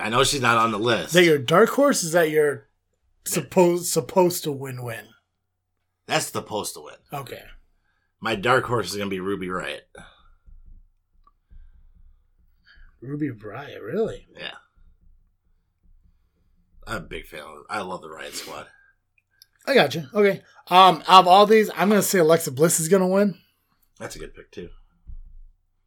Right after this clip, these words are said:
Speaker 2: 'Cause I actually really, really, uh, didn't think that she would be part of it. Um, oh, so real quick, uh, before we kinda dive into my, my dark horse here,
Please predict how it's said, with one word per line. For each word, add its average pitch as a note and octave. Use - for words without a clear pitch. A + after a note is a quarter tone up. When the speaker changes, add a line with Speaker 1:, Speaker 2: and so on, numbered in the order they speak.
Speaker 2:
'Cause D#3
I E3+
actually D#3+
really, D3+
really, D#3
uh, C#3
didn't C#3
think D3+
that C3
she D3
would C#3
be E3
part E3+
of E3
it. E3+
Um, A#2+
oh, B3
so C4+
real D#4+
quick, -
uh, E3+
before F3
we F#3
kinda D#3+
dive D#3
into C#3+
my, C#3
my C3+
dark C3+
horse C3
here, D#3